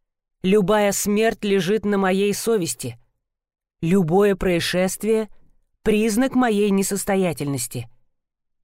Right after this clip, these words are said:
Я должен быть безупречно подготовлен. Сейчас это не так, но это не ваша забота. Что мне нужно от вас, вы уже знаете». Неверра кивнула.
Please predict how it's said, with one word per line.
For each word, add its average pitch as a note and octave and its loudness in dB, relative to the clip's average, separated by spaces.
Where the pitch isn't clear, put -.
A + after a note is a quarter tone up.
Я D3+ -2
должен D#3+ 0
быть D3 -2
безупречно F3+ -2
подготовлен. D3 -2
Сейчас F#3+ -2
это F3 -2
не E3+ 0
так, - -6
но F#3 4
это F#3 2
не G#3 2
ваша F3 0
забота. D3 -2
Что - -2
мне F#3 0
нужно E3 -2
от C#3 -6
вас, E3 -4
вы E3 -2
уже D#3 -2
знаете». C3 -4
Неверра C4 0
кивнула. C#3+ -4